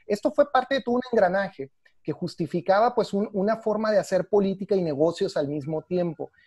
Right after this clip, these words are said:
Y yo creo que esa es la verdadera máscara del neoliberalismo que estamos ahora descubriendo. Lo sabíamos, pero ahora lo estamos comprobando, eh, con el caso de Emilio Lozoya. Es decir, generalmente estas cosas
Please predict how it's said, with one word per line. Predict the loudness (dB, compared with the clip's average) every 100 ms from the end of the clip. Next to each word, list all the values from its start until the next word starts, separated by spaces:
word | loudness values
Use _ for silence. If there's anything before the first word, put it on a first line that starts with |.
| _
Y | -4
yo | 2
creo | 2
que | 2
esa | 0 2
es |
la | 4
verdadera | 4 6 8 6
máscara | 4 -2 -2 2 2
del | 2
neoliberalismo | 2 6 6 6 2 -2
que | -4
estamos | -8 -6 -6 -2
ahora | 0 2 2
descubriendo. | 0 -4 -2 -2 -2 -2 -4 -6 2
Lo | 6 6
sabíamos, | 6 4 6 6 4 2
pero | 4
ahora | 4 4
lo | 2
estamos | 0 -2 -2
comprobando, | -2 -2 2 2 2 2 -2 -6 _ _ _
eh, | 2 4 4 2
con | 0
el | 2
caso | 4 4 4
de | 4 4
Emilio | 2 2 0
Lozoya. | 0 -2 -2 0 0
Es |
decir, | 0 0 -2 -4 _ _
generalmente | 0 4 6 6 4 2
estas | 0 -2
cosas | 0 2 4 4